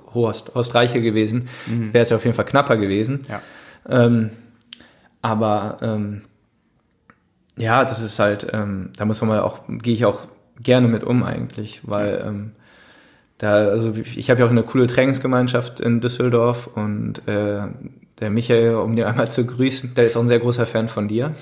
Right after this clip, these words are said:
Speaker 2: Ach,
Speaker 1: Ja.
Speaker 2: <laughs> vielen, vielen Dank.
Speaker 1: <laughs> Der, äh, das ist jemand, der sich halt über alles freuen kann.
Speaker 2: Mhm.
Speaker 1: Und sei es halt, ähm, schlechte Gefühle.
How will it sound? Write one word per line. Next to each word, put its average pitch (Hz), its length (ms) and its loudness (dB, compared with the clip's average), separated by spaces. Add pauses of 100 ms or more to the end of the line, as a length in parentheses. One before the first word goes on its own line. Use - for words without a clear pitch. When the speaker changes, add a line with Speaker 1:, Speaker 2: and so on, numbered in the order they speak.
(140)
Speaker 2:
Ach, 120 200 0 (160)
Speaker 1:
Ja. 123 280 2 (240)
Speaker 2:
<laughs> - 260 -20
vielen, 139 160 -2
vielen 120 140 -2
Dank. 143 200 -2 (600)
Speaker 1:
<laughs> 170 640 -6
Der, 131 340 6
äh, 123 300 2 (320)
das 120 120 0
ist - 60 -6
jemand, 135 440 2
der 123 160 6
sich 120 120 -2
halt 120 160 -2
über 123 200 0
alles 143 260 2
freuen 110 400 -2
kann. 135 400 -6
Speaker 2:
Mhm. 113 320 -6 (140)
Speaker 1:
Und 120 560 -2 (180)
sei 120 260 4
es 127 160 -2
halt, 117 380 4
ähm, 110 460 0 (220)
schlechte 131 440 -4
Gefühle. - 500 -8